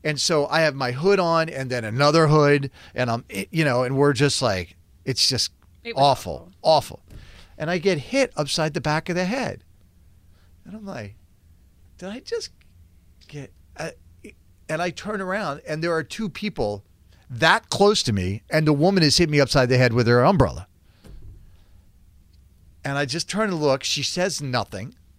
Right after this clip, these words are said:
Speaker 1: just looking at her phone, has no awareness. And then one of the gals she's with just comes up and kinda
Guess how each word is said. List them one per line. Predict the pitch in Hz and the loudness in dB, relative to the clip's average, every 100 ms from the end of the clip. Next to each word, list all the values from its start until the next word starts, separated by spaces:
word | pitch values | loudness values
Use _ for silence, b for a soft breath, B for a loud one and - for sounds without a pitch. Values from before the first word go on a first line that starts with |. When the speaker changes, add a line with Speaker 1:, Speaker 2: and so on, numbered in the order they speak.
| - | -12
Speaker 1:
just | 123 139 - 226 | -8 -8 -8 -12
looking | 151 135 131 147 156 | -8 -4 -2 0 2
at | 143 | 2
her | 139 | 0
phone, | 123 107 107 | -4 -6 -4
has | 120 95 | -6 -6
no | 113 113 147 170 - _ | -6 0 2 0 -6 _
awareness. | 113 107 107 90 87 - - b b b b b b b b b - | -8 -4 -4 -6 -6 -6 -8 b b b b b b b b b -6
And | 151 156 | -4 0
then | 196 226 220 214 - - - | 2 2 -2 -8 -18 -20 -20
one | 123 135 175 | -6 -4 -4
of | |
the | 170 135 _ - | -6 -10 _ -6
gals | 139 151 | -2 -2
she's | - 139 151 | -2 -6 -2
with | 214 196 _ _ - _ _ | -2 -2 _ _ -20 _ _
just | - 160 | -8 -8
comes | - 196 165 | -4 -4 0
up | 226 247 | 0 0
and | 160 | -8
kinda | 147 165 | -6 -6